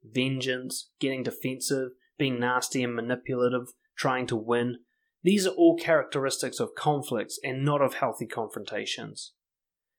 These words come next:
Yet relationship disasters often get blamed on confrontations when the real culprits are the conflict reactions. Don't blame confrontations for your poorly managed conflicts.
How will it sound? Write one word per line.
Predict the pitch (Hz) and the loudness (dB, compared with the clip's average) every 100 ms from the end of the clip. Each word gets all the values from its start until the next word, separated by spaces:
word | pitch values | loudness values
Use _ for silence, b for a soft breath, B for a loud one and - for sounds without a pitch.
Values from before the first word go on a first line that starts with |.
| _ | _
Yet | 170 170 | 6 6
relationship | 170 165 208 202 180 170 151 | 6 4 4 2 0 0 -2
disasters | 143 151 151 151 - 156 - | 0 4 4 4 0 -4 -2
often | 147 170 147 | -2 0 0
get | 156 147 - | -2 -4 0
blamed | 151 170 185 | 2 2 4
on | 143 120 | 2 0
confrontations | - 117 117 107 117 113 - 120 117 B B | -4 -6 -6 -2 0 0 -2 -4 -6 B B
when | 143 | 2
the | 135 | 2
real | 131 180 226 | 6 8 8
culprits | 220 123 117 127 127 - | 6 2 2 -2 -4 -2
are | 135 | -2
the | 135 | -2
conflict | - 165 160 - 131 - | -4 -4 -2 -2 -4 -4
reactions. | 123 107 - - 101 - - _ _ _ _ _ _ | -4 -2 -4 -8 -10 -12 -14 _ _ _ _ _ _
Don't | 151 180 185 | 4 4 6
blame | 170 170 160 | 6 6 2
confrontations | - 151 - 135 - 160 147 143 113 113 - | -2 -4 -4 -4 0 0 2 0 -2 -4 -6
for | 127 | -4
your | 127 143 135 | 0 0 -2
poorly | - 151 143 131 | 0 2 2 0
managed | 123 120 117 - | -2 -4 -6 -6
conflicts. | - 117 - 117 - - - | -4 -4 -6 -12 -10 -12 -12